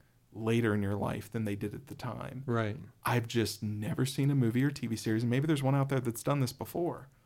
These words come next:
Speaker 1: I cannot think of one that's used flashbacks that effectively.
Speaker 2: Yeah, I
Speaker 1: Uh,
Speaker 2: agree.
Speaker 1: it was just, um, it was great.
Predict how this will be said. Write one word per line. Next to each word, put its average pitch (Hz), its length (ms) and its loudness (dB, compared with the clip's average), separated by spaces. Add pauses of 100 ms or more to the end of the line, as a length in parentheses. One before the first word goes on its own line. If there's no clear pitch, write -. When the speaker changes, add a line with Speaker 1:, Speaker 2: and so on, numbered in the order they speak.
(420)
Speaker 1:
I 120 180 -2
cannot 123 520 -2
think 135 200 2
of 117 120 2
one 120 360 -4
that's 104 220 -6
used 120 300 0
flashbacks 107 760 -2 (420)
that 107 220 -6
effectively. - 640 -12
Speaker 2:
Yeah, 107 180 2 (440)
I 120 140 2
Speaker 1:
Uh, 113 40 2
Speaker 2:
agree. 110 180 2
Speaker 1:
it 123 40 6
was 104 200 2
just, 101 560 -4 (720)
um, 120 600 -12 (680)
it 120 100 2
was 120 140 2
great. 139 300 -2